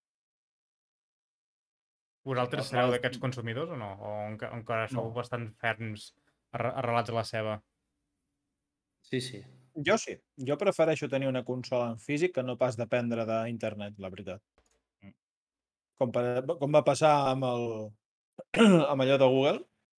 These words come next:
Speaker 3: que va ser bastant lamentable, el Google Stadia.
Speaker 2: Se'l
Speaker 3: Que
Speaker 2: va
Speaker 3: al
Speaker 2: jugar
Speaker 3: principi
Speaker 2: molt aquí, eh?
Speaker 1: Per què va ser lamentable? Bueno, vull dir, més que res, eh? Vull dir, per conèixer els teus
Speaker 3: Bueno, jo al principi quan va sortir, diguem, que, que podies fer la prova,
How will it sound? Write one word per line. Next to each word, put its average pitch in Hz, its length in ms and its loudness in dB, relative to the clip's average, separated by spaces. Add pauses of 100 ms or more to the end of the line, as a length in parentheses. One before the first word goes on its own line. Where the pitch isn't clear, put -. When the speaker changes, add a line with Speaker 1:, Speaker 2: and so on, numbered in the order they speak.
(100)
Speaker 3:
que 113 60 0
va 110 120 0
ser 110 240 -2
bastant 110 380 -2
lamentable, 101 560 -6 (240)
el 107 160 -6
Google 110 320 -2
Stadia. 113 360 -4 (2000)
Speaker 2:
Se'l 120 60 -6
Speaker 3:
Que 113 60 -2
Speaker 2:
va 117 60 0
Speaker 3:
al 127 80 0
Speaker 2:
jugar 120 100 0
Speaker 3:
principi 117 140 -2
Speaker 2:
molt 107 180 -6
aquí, 107 240 -8
eh? 113 120 -10 (180)
Speaker 1:
Per 123 140 -6
què 131 120 0
va 127 80 0
ser 127 180 -4 (120)
lamentable? 120 480 -6 (380)
Bueno, 123 160 -2
vull 120 120 0
dir, 120 100 -2
més 117 220 -8
que 127 80 -2
res, 110 160 -4
eh? 151 140 0
Vull 123 160 -2
dir, 113 100 -8
per 107 160 -8
conèixer 117 380 -10
els - 80 -16
teus 117 560 -8 (460)
Speaker 3:
Bueno, 131 260 0 (180)
jo 123 120 0 (200)
al 120 160 -2
principi 131 400 -4
quan 147 240 2
va 139 120 6
sortir, 131 340 -2
diguem, 123 280 0
que, 117 240 0 (200)
que 110 120 -6
podies 113 300 -4
fer 120 140 -2
la 110 160 2
prova, 123 320 4